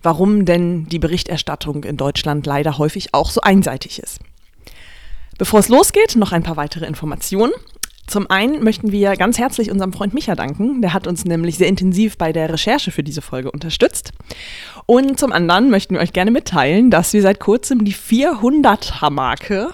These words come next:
bei Spotify überschritten haben. Das heißt, wir haben inzwischen vierhundert FollowerInnen. Da sind wir super happy drüber und natürlich auch ein großes Dankeschön an euch alle, die ihr uns zuhört. Denn ja, ohne euch wäre das alles nicht möglich. Ähm, denn sicherlich habt ihr auch hier und da mal die eine Folge geteilt, wodurch dann eben sich die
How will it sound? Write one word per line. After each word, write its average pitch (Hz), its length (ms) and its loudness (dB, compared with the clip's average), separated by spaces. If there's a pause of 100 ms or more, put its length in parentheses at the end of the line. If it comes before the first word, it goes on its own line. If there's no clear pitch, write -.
bei 180 380 0
Spotify 269 400 2
überschritten - 460 -4
haben. 117 180 -6
Das 156 140 -8
heißt, 170 180 -4
wir 180 80 -2
haben 185 120 -2
inzwischen 214 580 -4
vierhundert 262 560 2
FollowerInnen. 175 640 4 (560)
Da 185 80 2
sind 208 160 0
wir 220 100 2
super 247 160 2
happy 233 260 2
drüber 185 520 2
und 190 420 2
natürlich 196 400 -2
auch 185 80 0
ein 190 140 0
großes 220 320 0
Dankeschön 190 560 0
an 160 160 -4
euch 190 260 0
alle, 180 380 2
die 175 160 -6
ihr 165 120 0
uns 165 260 -6
zuhört. 214 580 4 (340)
Denn 190 320 2
ja, 190 240 0
ohne 185 140 4
euch 233 160 2
wäre 254 100 4
das 254 100 -2
alles 240 200 -4
nicht 277 160 -6
möglich. 311 580 -2
Ähm, 214 340 2
denn 196 140 -2
sicherlich 220 340 -4
habt 185 200 -8
ihr 175 100 2
auch 185 80 -2
hier 226 180 0
und 190 140 0
da 180 100 0
mal 196 140 0
die 180 140 -4
eine 160 180 -4
Folge 156 320 -2
geteilt, 330 500 0
wodurch 226 420 0
dann 175 180 0
eben 165 260 -2
sich - 220 -8
die 165 200 0